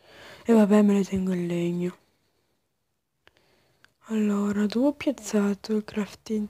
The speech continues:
table? No, non dire che mi son perso, eh. Allora, qui no. Su una collina, tanto...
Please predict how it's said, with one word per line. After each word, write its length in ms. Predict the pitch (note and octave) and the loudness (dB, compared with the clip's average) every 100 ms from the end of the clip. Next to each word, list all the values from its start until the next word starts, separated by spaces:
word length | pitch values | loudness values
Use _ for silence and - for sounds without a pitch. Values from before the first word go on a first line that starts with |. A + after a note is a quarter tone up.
| - | -8
table? 360 | G#3+ G#3 G#3 | -4 0 0
No, 340 | G3 F#3 F3+ F3+ | 2 2 2 0
non 180 | F#3 | 0
dire 220 | F#3 A#3 A#3+ | 2 2 2
che 80 | |
mi 60 | G3+ | -4
son 200 | - F3+ | -4 -4
perso, 560 | G#3 A3 F#3 - - F#3+ | 2 4 4 0 -4 -4
eh. 140 | F#3+ _ _ - - _ - | -4 _ _ -20 -20 _ -8
Allora, 260 | F#3+ F#3 F3 | -4 -4 -2
qui 220 | A#3+ A3 | 2 4
no. 240 | F#3+ F#3+ - _ _ _ _ _ | 2 -2 -10 _ _ _ _ _
Su 180 | - - | -12 -2
una 160 | A3 A3 | 2 2
collina, 500 | A3 G3+ F#3+ F#3 F#3 | 4 4 4 0 0
tanto... 320 | G#3 G3+ - | 2 0 -2